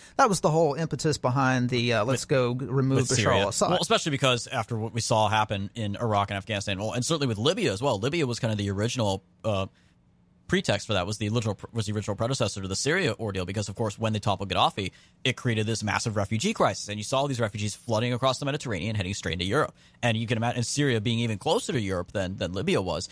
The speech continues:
Speaker 2: If Assad were to fall and isis were to sweep in and fill that vacuum, which was very likely at the time back when, towards the end of Obama's presidency, you would see an even worse refugee crisis flood into Europe, and Europe probably would have never recovered at that point. So just for the sake of stability, again, the Machiavellian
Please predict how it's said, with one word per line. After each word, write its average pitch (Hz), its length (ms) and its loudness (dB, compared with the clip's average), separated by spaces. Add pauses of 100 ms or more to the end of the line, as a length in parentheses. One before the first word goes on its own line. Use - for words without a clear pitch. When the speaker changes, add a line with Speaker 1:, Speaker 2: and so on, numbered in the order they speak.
(200)
Speaker 2:
If 139 120 2 (200)
Assad 123 320 2
were 117 100 -4
to 113 80 -4
fall 127 320 2
and 104 140 -4
isis 120 440 -4
were 104 120 -4
to 98 240 -2
sweep 113 400 -2
in 104 100 2
and 95 200 -2 (260)
fill 127 160 2
that 101 160 2
vacuum, 98 340 2
which 104 160 -6
was 101 140 -4
very 101 240 0
likely 120 260 0
at 92 60 -4
the - 80 -10
time 107 240 -2
back 95 160 -2
when, 92 200 -8 (120)
towards 117 180 -2
the 104 60 -2
end 98 120 -2
of 92 60 -6
Obama's 127 260 0
presidency, 90 480 -4 (260)
you 143 180 2
would 180 100 4
see 113 400 0
an 120 120 0
even 139 180 2
worse 190 240 0
refugee 135 320 0
crisis 101 360 -4
flood 107 220 -2
into 90 160 -6
Europe, 78 300 -4
and 98 240 -2 (220)
Europe 123 260 0
probably 110 240 0
would 107 120 -2
have 107 60 -4
never 107 180 -2
recovered 107 420 -2
at - 40 -6
that - 160 -10
point. - 220 -8
So 110 180 0 (200)
just 208 120 0
for - 80 -6
the 156 60 0
sake 160 160 0
of 135 80 -2
stability, 117 500 0
again, 120 220 0
the 117 60 0
Machiavellian 113 760 0